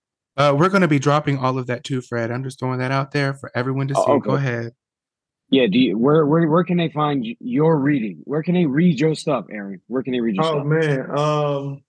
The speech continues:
Speaker 3: while incarcerated, I became a journalist.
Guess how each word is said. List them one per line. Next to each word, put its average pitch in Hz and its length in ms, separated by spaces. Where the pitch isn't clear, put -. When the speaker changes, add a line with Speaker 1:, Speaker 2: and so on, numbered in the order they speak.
Speaker 3:
while 170 240
incarcerated, 190 600
I 156 100
became 147 320
a 127 60
journalist. 175 760